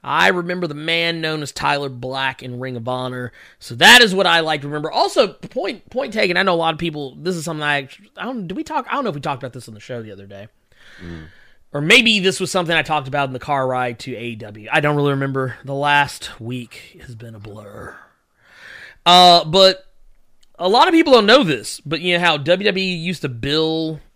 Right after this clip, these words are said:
Speaker 1: uh, Dean Ambrose, Seth Rollins, and Roman Reigns as, like, best friends?
Speaker 2: They hate each other.
Speaker 1: Well, no. Um,
Speaker 2: <laughs>
Speaker 1: s-, uh, uh, Dean Ambrose and Roman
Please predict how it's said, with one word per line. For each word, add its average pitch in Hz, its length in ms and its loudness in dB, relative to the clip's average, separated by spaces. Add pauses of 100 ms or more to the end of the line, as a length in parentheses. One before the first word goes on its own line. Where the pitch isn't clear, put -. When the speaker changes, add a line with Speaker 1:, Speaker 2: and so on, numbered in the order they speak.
Speaker 1:
uh, 143 200 0
Dean 156 260 0
Ambrose, 151 400 -2
Seth 147 160 -4
Rollins, 143 480 -4
and 120 100 -12
Roman 135 280 -6
Reigns 135 360 -4
as, 123 140 -12
like, 117 380 -10 (260)
best 127 340 -4
friends? 151 460 -8 (720)
Speaker 2:
They 190 140 -6
hate 143 160 -6
each - 160 -12
other. 71 140 -14 (680)
Speaker 1:
Well, 226 120 6
no. 277 360 6
Um, 190 840 4 (140)
Speaker 2:
<laughs> - 0 - (140)
Speaker 1:
s-, - 320 -6
uh, 185 420 2
uh, 180 260 -2
Dean 190 380 2
Ambrose 170 720 4
and 120 240 -8
Roman 147 500 2